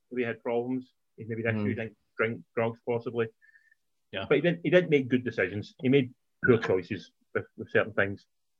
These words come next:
Speaker 2: Yeah.
Speaker 1: Um, so
Speaker 2: It's just all these people, like, I've seen them all, like, uh, all these big actors and actresses coming out the woodwork saying how shit it was that he's gone and all that, and yous are like, "Yous didn't even fucking give him the time of day when he was there because you didn't like him." Don't try and butter up now and ride the fucking social media wave.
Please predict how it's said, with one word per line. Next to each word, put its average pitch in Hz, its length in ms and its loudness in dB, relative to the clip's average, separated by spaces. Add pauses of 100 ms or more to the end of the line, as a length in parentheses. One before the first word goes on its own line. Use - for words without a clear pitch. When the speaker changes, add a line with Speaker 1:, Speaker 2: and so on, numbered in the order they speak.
(180)
Speaker 2:
Yeah. 92 360 0
Speaker 1:
Um, 90 100 -16 (600)
so 107 120 4
Speaker 2:
It's 127 120 -2
just 185 180 4
all 151 120 6
these 131 160 4
people, 123 400 2
like, 120 220 4
I've 113 160 0
seen 135 260 2
them 135 140 6
all, 123 220 6
like, 104 280 0
uh, 101 300 2
all 107 160 0
these 104 160 -2
big 101 200 0
actors 101 440 0
and 101 100 -2
actresses 110 500 -2
coming 104 280 -2
out 101 120 4
the 95 100 0
woodwork 104 340 2
saying 101 200 0
how 101 180 -2
shit - 360 -2
it 107 140 -4
was 101 220 0
that 95 100 -2
he's 98 160 -8
gone 107 280 2
and 123 120 4
all 123 120 4
that, 123 220 6
and 127 100 0
yous 110 160 4
are 123 80 6
like, 123 320 6 (440)
"Yous 170 160 2
didn't 208 220 2
even 202 260 -4
fucking 165 320 2
give 131 180 8
him 120 120 4
the 104 80 6
time 113 280 2
of 87 120 2
day 98 160 6
when 104 180 2
he 95 80 2
was 90 180 0
there 101 260 6
because 110 300 0
you 98 60 -4
didn't 107 260 2
like 113 220 0
him." 147 100 2
Don't 165 240 6
try 254 120 4
and 131 220 2
butter 123 300 6
up 117 160 4
now 110 160 2
and 113 260 2
ride 107 260 4
the 107 80 0
fucking 113 340 -2
social 110 400 0
media 107 360 0
wave. 101 420 0